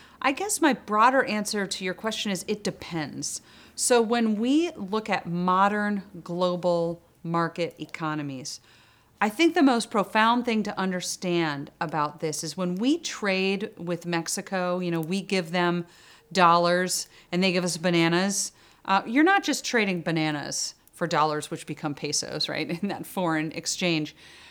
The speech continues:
We're trading ideas, we're trading values,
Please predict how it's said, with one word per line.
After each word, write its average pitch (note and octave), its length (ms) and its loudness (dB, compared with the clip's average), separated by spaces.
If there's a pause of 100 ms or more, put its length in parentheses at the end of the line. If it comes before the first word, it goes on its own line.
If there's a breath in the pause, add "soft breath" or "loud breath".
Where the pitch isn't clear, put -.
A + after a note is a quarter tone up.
(160 loud breath)
We're C#4+ 140 2
trading E4 360 2
ideas, F#3+ 720 -2 (260 soft breath)
we're G3+ 120 -4
trading G3+ 420 -4
values, A#3+ 800 -2